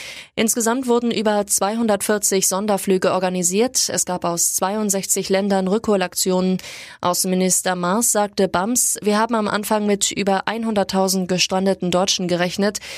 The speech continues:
Nun sind es schon zweihundertvierzigtausend, die wir nach Hause zurückholen konnten. Wenn man diese Zahlen sieht, dann ist das eine wahre Herkulesaufgabe.“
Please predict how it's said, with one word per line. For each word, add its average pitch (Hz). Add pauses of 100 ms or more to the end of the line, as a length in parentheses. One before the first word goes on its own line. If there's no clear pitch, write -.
(220)
Nun 233
sind 220
es 220
schon 208
zweihundertvierzigtausend, 190
die 165
wir 165
nach 165
Hause 180
zurückholen 196
konnten. 190 (420)
Wenn 202
man 196
diese 190
Zahlen 208
sieht, 233
dann 214
ist -
das 202
eine 185
wahre 202
Herkulesaufgabe.“ 160